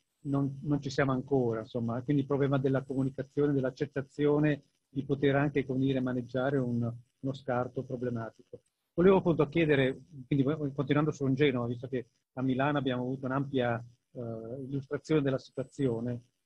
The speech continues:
eh, qualche dettaglio in più, cioè praticamente rispetto all'organico abbiamo qual-, ecco, da-, intanto se avete già qualche dato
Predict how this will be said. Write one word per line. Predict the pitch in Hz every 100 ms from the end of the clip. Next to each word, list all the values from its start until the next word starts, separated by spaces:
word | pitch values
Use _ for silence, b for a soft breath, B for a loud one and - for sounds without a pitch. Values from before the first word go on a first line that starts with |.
| -
eh, | 131
qualche | 151 139 139
dettaglio | 135 - 135 123
in | 120
più, | 120 117
cioè | 117 139
praticamente | 139 135 139 147 143 135 - _
rispetto | 139 - 175 180
all'organico | 165 147 135 127 120 131 123 120 120 -
abbiamo | 135 147 156
qual-, | 160 175
ecco, | 143
da-, | 147 165 -
intanto | 151 196 226
se | 208
avete | 165 160
già | 139 147
qualche | 151 147 139
dato | 139 160 - 165